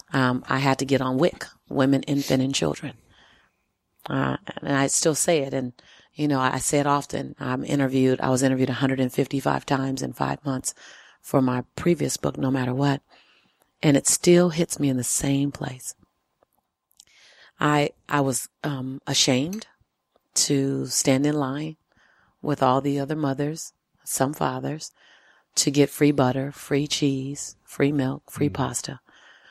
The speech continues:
Speaker 1: But at the same time, I was grateful that there was such a service to help people like me, that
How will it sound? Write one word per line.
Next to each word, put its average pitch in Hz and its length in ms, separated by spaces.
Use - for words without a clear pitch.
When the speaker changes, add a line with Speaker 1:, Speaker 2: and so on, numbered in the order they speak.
Speaker 1:
But 143 120
at 143 100
the 143 60
same 151 260
time, 147 160
I 135 80
was 127 140
grateful 151 580
that - 140
there 135 180
was 131 140
such - 260
a 131 160
service - 600
to - 140
help 135 320
people 147 420
like 143 220
me, 151 320
that 131 240